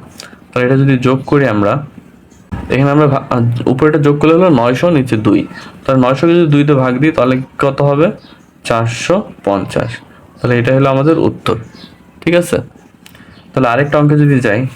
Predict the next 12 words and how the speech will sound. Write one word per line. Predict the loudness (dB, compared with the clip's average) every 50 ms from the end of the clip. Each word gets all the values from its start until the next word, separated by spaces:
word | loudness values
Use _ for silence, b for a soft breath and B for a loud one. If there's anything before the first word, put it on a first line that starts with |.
| -8 -6
যে | -6 -2 -2 -2 -2 -2 -4 -6 -12 B B B B B -20 _ _
একত্রিশ | -2 -2 0 0 -2 -2 0 0 0 0 0 0 -2
থেকে, | -2 0 0 0 -2 -4 -10 -16 -8 -4
এরকমই | -2 0 0 2 2 0 2
থাকবে, | 0 0 0 0 0 2
নিচের | 2 0 2 2 0 0
কোন | 0 0 0 0 0
সংখ্যাটি | 0 0 0 0 2 0 0 -2 0 0 -2 -2 B B B B B B B -20 _ _ -2
একত্রিশ | 0 0 2 0 -2 0 0 0 0 0 0 -2
থেকে | 0 0 2 2
যত | 2 0 0 0 0
বড়, | 2 2 2 2 2 0 -2